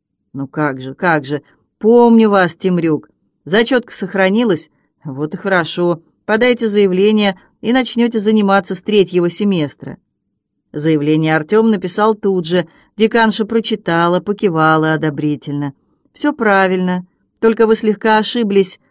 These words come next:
в наименовании института. Мы уже в разряде государственных вузов, и теперь, кстати, вас из нашего учебного заведения не призовут, не имеют права".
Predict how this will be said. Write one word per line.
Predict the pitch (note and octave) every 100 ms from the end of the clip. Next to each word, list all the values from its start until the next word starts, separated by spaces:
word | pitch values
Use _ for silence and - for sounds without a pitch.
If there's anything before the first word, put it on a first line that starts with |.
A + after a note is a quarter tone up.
| _ -
в | E3
наименовании | G3 G#3+ A3 G#3+ G#3+ G3 G3 F#3+
института. | F#3 - G#3 G3 D3 C3 A#2 _ _ _ _ _
Мы | F3 G3+
уже | F#3 G3+
в |
разряде | G3 F#3 G3+ G#3 G3
государственных | G3 G3+ G#3 G3 F3+ E3 F#3+ G3 A#3+
вузов, | A#3+ E3+ C#3 - _ _ -
и | E3 D#3
теперь, | F3 F3 C4
кстати, | - - D#3+ D3 C#3 _ _
вас | D3+ D3+ G3+ A#3 G3
из | D#3
нашего | D3+ F#3+ F#3+ D#3+
учебного | D#3+ D#3 F3+ F3 D#3+
заведения | D#3 D3+ D3 G3 G#3+ G3+ - _
не | G3+ G#3+
призовут, | A#3+ A#3 B3+ G3 F#3+ E3+
не | E3+
имеют | F#3 G3 F3+
права". | E3 D3+ C#3 B2+